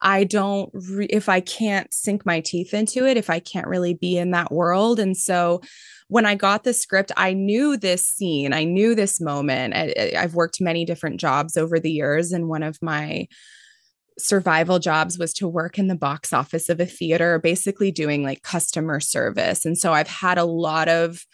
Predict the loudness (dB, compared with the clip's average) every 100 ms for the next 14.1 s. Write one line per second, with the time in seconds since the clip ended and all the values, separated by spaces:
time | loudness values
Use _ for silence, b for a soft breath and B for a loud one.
0 | B B 0 2 2 2 0 0 0 -2
1 | -2 -2 -2 -2 -4 -4 -2 -4 -2 -2
2 | 0 0 -2 -2 -2 0 2 4 4 4
3 | 6 6 8 6 6 4 4 6 4 0
4 | 0 0 0 -4 -6 -6 -2 -2 0 0
5 | -2 -6 -4 0 2 0 -2 -6 -8 -12
6 | -2 2 4 4 2 0 -2 -2 -2 0
7 | -2 0 2 2 0 -4 B B B B
8 | B B B 0 4 6 6 4 4 4
9 | 0 -2 0 0 0 0 0 0 -2 -4
10 | -4 -2 -2 -2 -2 -2 -2 0 0 2
11 | 2 0 -2 -4 -2 0 2 4 4 4
12 | 2 2 0 -2 0 2 2 2 2 2
13 | 0 -8 -12 -6 -4 0 2 4 6 4